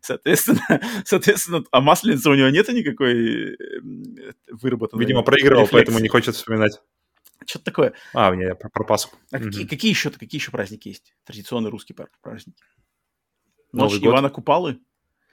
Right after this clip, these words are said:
Speaker 1: Не, Новый год
Speaker 2: Новый год.
Speaker 1: нормально. Новый год нормально. Новый год у нас получается как бы и Рождество, и Новый год о-, оба. Но даже
Speaker 2: Что
Speaker 1: Новый
Speaker 2: сильнее
Speaker 1: год больше.
Speaker 2: празднуется?
Speaker 1: Но-,
Speaker 2: Новое
Speaker 1: Новый год
Speaker 2: Рождество или
Speaker 1: больше.
Speaker 2: Новый год?
Speaker 1: Новый год, Новый год, Новый год.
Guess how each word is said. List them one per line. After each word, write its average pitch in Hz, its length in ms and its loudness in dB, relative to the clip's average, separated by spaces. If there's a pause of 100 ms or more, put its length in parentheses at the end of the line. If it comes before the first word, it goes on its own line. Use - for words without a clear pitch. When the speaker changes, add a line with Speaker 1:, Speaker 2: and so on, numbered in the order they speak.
(160)
Speaker 1:
Не, 147 100 2
Новый 117 220 -2
год 123 100 2
Speaker 2:
Новый 143 160 4
год. 127 160 6
Speaker 1:
нормально. 113 180 -12
Новый 139 240 0
год 185 140 0
нормально. 180 300 0
Новый 123 180 -2
год 165 180 -6
у 175 40 -10
нас 151 100 -8
получается 139 400 -4
как 113 160 -12
бы 113 100 -8
и - 20 -6
Рождество, 110 480 -8
и 147 40 -6
Новый 104 220 -6
год 104 340 -10
о-, - 260 -18
оба. 101 240 -18 (1120)
Но 139 120 2
даже 135 200 0
Speaker 2:
Что - 20 0
Speaker 1:
Новый 135 140 0
Speaker 2:
сильнее 135 120 4
Speaker 1:
год 117 40 0
больше. 101 260 0
Speaker 2:
празднуется? 131 140 0
Speaker 1:
Но-, 143 40 2
Speaker 2:
Новое 147 40 4
Speaker 1:
Новый 151 180 2
год - 20 0
Speaker 2:
Рождество 151 280 4
или 160 80 4
Speaker 1:
больше. - 20 -2
Speaker 2:
Новый 113 180 0
год? 98 200 -6 (120)
Speaker 1:
Новый 131 220 -2
год, 117 200 -6
Новый 107 160 -14
год, 101 140 -14
Новый 104 200 -18
год. 113 120 -20